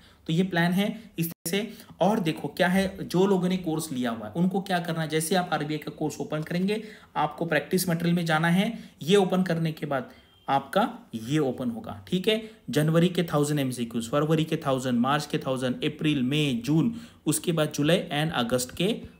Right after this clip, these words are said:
थाउजेंड, थाउजेंड एमसीक्यूज़ आ जाएंगे। यानी कि ये टोटल हो गए आपके आठ हज़ार एमसीक्यूज़। ज़्यादा फोकस आपको इस पे है, वन, टू, थ्री, फ़ोर। इस, यहाँ से सिक्सटी फ़ाइव परसेंट क्वेश्चन आते हैं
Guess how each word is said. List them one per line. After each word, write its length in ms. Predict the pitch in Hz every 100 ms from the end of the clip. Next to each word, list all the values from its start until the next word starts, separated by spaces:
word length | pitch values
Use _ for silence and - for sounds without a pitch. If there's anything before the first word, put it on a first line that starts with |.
| _ -
थाउजेंड, 340 | 131 127 151 143
थाउजेंड 400 | 123 117 165 156
एमसीक्यूज़ 500 | 123 - - 160 131
आ 80 | 113
जाएंगे। 260 | 117 120
यानी 180 | 135 135
कि 140 | 135 151
ये 60 |
टोटल 440 | 147 160 165 185 175
हो 120 | 147
गए 160 | 151
आपके 440 | 147 131 - 185 226 240 - - - 135
आठ 240 | 143 -
हज़ार 220 | 120 123
एमसीक्यूज़। 440 | 117 117 - 120 117 - - -
ज़्यादा 280 | 156 175 220
फोकस 360 | - 180 202 196
आपको 280 | 160 - 185
इस 160 | 143 -
पे 180 | - 147
है, 160 | 113 110
वन, 480 | 123 143 170 196 202
टू, 500 | - 151 156 165 165
थ्री, 220 | 135 139
फ़ोर। 320 | 147 - 123 - - - _
इस, 200 | 175 170 170
यहाँ 200 | 165 185
से 180 | 185 190
सिक्सटी 360 | 170 - -
फ़ाइव 220 | 185 190 190
परसेंट 340 | 185 190 185
क्वेश्चन 300 | 180 170 185
आते 260 | 165 170 185
हैं 180 | 220